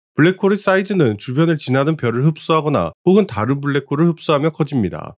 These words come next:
블랙홀이 커지는 이유가 정확히 이것들 뿐인지 확인하고자 구십억 년에 걸쳐 있는 블랙홀 데이터들을 연구한 건데요.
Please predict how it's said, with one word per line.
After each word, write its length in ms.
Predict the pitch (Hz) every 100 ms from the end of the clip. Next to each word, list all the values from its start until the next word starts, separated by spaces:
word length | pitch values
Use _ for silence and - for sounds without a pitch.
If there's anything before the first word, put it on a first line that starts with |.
| _ -
블랙홀이 400 | 147 165 175 175
커지는 380 | 170 160 175
이유가 420 | 139 117 147 98 87
정확히 480 | 117 143 - 165
이것들 460 | 98 135 139 170 156
뿐인지 340 | 165 180 165
확인하고자 680 | 143 143 156 156 151 117 80 - -
구십억 420 | 139 160 160 156
년에 220 | 160 151
걸쳐 320 | 139 117 - 127
있는 240 | 147 165
블랙홀 360 | 127 135 - 101
데이터들을 560 | 120 117 127 117 151
연구한 340 | 110 95 123 107
건데요. 400 | 90 98 87